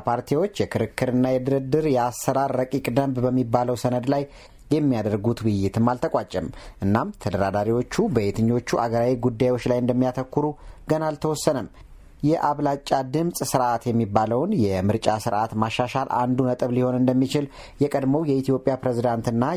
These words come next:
የግል የፓርላማ አባል ዶክተር ነጋሶ ጊዳዳ ይገምታሉ። ገዢው ፓርቲ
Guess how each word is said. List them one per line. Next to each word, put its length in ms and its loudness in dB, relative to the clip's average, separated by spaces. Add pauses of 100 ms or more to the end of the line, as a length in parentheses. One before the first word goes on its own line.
የግል 360 0
የፓርላማ 640 0
አባል 300 0
ዶክተር 340 -2
ነጋሶ 400 0
ጊዳዳ 280 0
ይገምታሉ። 560 0 (500)
ገዢው 220 0
ፓርቲ 240 0